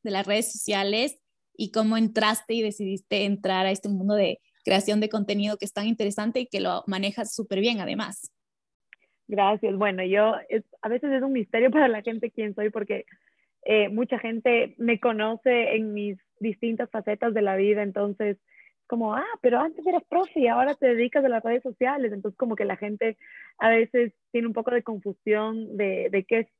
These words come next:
Speaker 2: sé, a qué me dedico, quién soy, eh, en qué trabajo. Entonces, es súper lindo poder tener esos espacios, em, y que la gente me pueda conocer un poquito más. Entonces, bueno,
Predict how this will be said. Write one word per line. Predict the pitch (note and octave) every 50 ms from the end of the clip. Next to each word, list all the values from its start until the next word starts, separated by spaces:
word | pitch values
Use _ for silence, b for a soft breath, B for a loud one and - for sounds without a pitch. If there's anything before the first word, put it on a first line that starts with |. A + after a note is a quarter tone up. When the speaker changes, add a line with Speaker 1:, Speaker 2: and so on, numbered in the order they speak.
| _ -
Speaker 2:
sé, | A3+ G3 F#3+ F#3+ F#3 - - -
a | - G#3+
qué | - C4 C4+
me | C#4 C4+
dedico, | B3+ A3+ G#3 A3+ A3 G3 - - A#3 G#3+ G3 _
quién | - A#3 A#3 B3 C4 A#3+ -
soy, | A#3+ A3 G#3+ G#3+ G#3+ G#3+ A3 G#3+ - b b b b b b b -
eh, | - G#3 G#3+ G#3+ G3+ G3 F#3+ F#3 F#3+ F#3+ -
en | A3 G#3+ G3+
qué | B3+ C4
trabajo. | - D#4 C4+ A#3 G#3+ G#3 G#3 G3+ A#3 A3+
Entonces, | A3 A3 G#3+ - A#3+ A3 _ _ -
es | - A3+ G#3
súper | - B3 - - A#3
lindo | A3+ G#3+ A3 A3+ A#3
poder | A3 G#3+ G#3 G#3 G#3
tener | - G#3+ G#3 G3+ G#3+
esos | - A#3 A3
espacios, | F#3+ _ - G3+ G3 F#3 - A3 A3+ A3+ - _ b b b b b b b b _ -
em, | - G#3+ G#3+ G#3 G3+ G3 F#3+ F#3 F#3 F3+ F#3 - - _
y | - A#3 A3+ A#3 A3 G3
que | - A3+
la | G#3 G3 -
gente | G3+ G#3+ G3+ A#3 A3 G#3+
me | G#3 F#3+
pueda | - G3 G3 G3+
conocer | G#3 G3 G3 F3+ - G3+
un | G3+ F#3+
poquito | G3+ F#3+ G3 F#3+ - F#3+
más. | F#3 F#3 F#3 F#3 E3+
Entonces, | F3+ F3+ F3+ F#3 F#3 F#3 E3+ - G3 F#3+ F3
bueno, | F3 G3 F#3+ F3+ F3 -